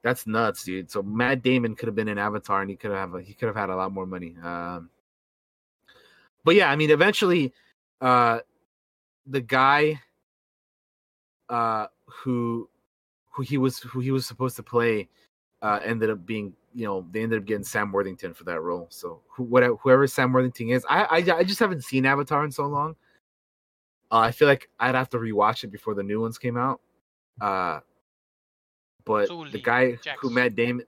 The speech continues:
Speaker 1: the guy who Matt Damon was supposed to be, was ended up being Sam Worthington. So
Speaker 2: Yeah, okay.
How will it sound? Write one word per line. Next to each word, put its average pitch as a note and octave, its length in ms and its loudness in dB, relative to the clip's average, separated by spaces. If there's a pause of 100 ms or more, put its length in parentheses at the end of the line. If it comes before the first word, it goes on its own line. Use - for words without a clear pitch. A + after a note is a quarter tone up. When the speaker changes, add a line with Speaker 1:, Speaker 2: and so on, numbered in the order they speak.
(140)
Speaker 1:
the A#2+ 80 -6
guy C#3 180 2
who D3+ 120 -2
Matt B2+ 240 4
Damon A#2 300 2
was G2+ 120 -6
supposed - 300 -8
to E2+ 40 -16
be, F2 320 -10 (200)
was G2 200 -14 (320)
ended F#2+ 200 -8
up F2+ 100 -4 (240)
being F2+ 220 -10
Sam E2 240 -12
Worthington. D#2+ 420 -12
So D#2+ 180 -20
Speaker 2:
Yeah, C3 540 -8
okay. B2+ 240 -20